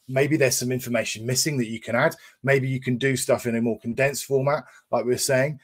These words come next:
because everyone's, you know, busy. So the same amount of information, just qu-, d-, just more densely,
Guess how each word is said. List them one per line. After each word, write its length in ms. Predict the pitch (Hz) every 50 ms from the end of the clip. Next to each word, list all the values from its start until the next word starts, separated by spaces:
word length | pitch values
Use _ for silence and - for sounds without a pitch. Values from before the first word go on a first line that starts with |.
| _ _ _
because 180 | 113 120 120
everyone's, 600 | 135 127 123 123 117 113 113 110 107 - - - _
you 140 | - 135 123
know, 180 | 107 104 110 123 -
busy. 400 | 143 131 120 131 139 156 156 - _ - _
So 380 | - - 139 123 120 120 120 113 - -
the 80 | 127
same 260 | 123 - 160 147 143 131
amount 300 | 123 127 123 120 - 120
of 80 | 110
information, 640 | 120 120 113 - 117 120 113 113 110 - - 117 113
just 220 | 110 113 - - -
qu-, 200 | - - 127 - 127 110
d-, 180 | - 123 107 - - _ -
just 260 | 135 120 - - -
more 180 | 131 123 117
densely, 640 | 110 - 131 135 143 131 - - 117 110 107 107 -